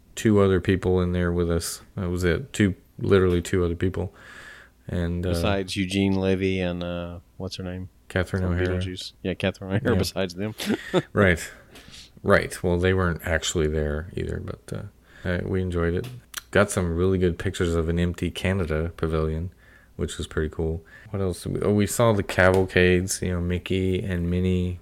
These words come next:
Speaker 1: got to ride in on a car, and then the princesses were in, like, a carriage, horse-drawn carriage, going around World Showcase, and that's gotta be miserably hot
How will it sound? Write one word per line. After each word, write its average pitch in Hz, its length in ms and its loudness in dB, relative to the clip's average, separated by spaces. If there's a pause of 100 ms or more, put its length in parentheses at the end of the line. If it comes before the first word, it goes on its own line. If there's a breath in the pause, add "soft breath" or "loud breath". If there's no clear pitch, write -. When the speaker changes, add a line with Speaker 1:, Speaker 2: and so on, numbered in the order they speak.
(140)
Speaker 1:
got 92 200 0
to 95 100 -6
ride 90 340 2
in 87 480 -2
on 87 120 -4
a 87 180 -4 (300 soft breath)
car, 90 580 6
and 87 360 0
then 85 720 0
the 85 100 -8
princesses 92 840 4
were 90 200 4
in, 85 120 0
like, 82 200 -6
a - 40 -6
carriage, 85 600 0 (100)
horse-drawn 85 480 -2
carriage, 82 520 -6 (440 loud breath)
going 85 360 0 (200)
around 87 440 2
World 80 220 0
Showcase, 80 540 0
and 82 120 -2
that's 82 180 -2
gotta 76 220 -6
be 62 160 -4
miserably 65 640 -2
hot 71 420 2